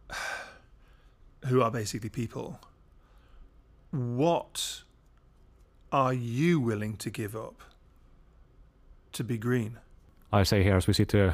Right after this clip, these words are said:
Speaker 2: among this <laughs> nice, uh, uh, electronic equipment that
Speaker 1: That's
Speaker 2: we
Speaker 1: right,
Speaker 2: <laughs>
Speaker 1: exactly. You know, I mean, what, what, what am I willing to give up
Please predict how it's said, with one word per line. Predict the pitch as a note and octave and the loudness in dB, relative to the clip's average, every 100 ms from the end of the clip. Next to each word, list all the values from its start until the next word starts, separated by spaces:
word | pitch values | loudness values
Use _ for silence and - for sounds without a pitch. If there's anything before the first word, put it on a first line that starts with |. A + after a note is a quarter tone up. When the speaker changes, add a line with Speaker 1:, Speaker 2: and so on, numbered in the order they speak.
| - | 2
Speaker 2:
among | G#2+ G2 | 4 4
this | F#2+ - - - A#2+ | 2 -2 -6 -2 4
<laughs> | A2 B2 G#2+ G#2 | 4 4 2 4
nice, | G#2+ G#2 A#2+ | 4 4 4
uh, | G#2 - - - - - - A2+ | 2 2 -6 -8 -10 -14 -4 2
uh, | G#2+ G#2 - - | 4 4 0 2
electronic | A#2 G#2+ A2+ G#2 - | 4 4 4 2 4
equipment | F#2+ G2 E2+ | 2 4 4
that | C3 | 4
Speaker 1:
That's | G2+ | 4
Speaker 2:
we | |
Speaker 1:
right, | - C#3+ C3+ C#3+ | 6 6 6 4
Speaker 2:
<laughs> | |
Speaker 1:
exactly. | C3 D#3 B2 B2 D3+ | 4 4 4 2 2
You | D#3 | 4
know, | C3 | 2
I | B2 | 2
mean, | C#3 C3+ | 0 0
what, | D#3 D#3 | 0 0
what, | D#3 D3+ D3 | 0 0 2
what | E3+ D3 | 4 4
am | D3 | 6
I | F3 A3+ | 4 4
willing | B2+ A#2+ A#2 | 2 2 -2
to | - A#2+ | -4 -4
give | B2+ A#2 | -2 0
up | D#3 - | -2 -2